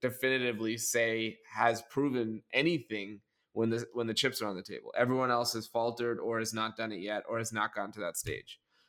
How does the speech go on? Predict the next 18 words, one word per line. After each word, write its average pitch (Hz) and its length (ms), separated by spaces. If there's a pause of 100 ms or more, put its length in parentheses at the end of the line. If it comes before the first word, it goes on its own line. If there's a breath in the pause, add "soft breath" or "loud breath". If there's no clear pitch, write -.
So 120 340
it's 135 140
a 135 40
weird 156 400
situation 127 540
to 139 60
be, 151 440
but 107 200 (100)
that's 117 220
the 120 80
reality 113 480
of, 104 180 (320)
of 104 180
team 117 280
building 101 300
in 98 120
twenty 104 220
twenty-one. 85 400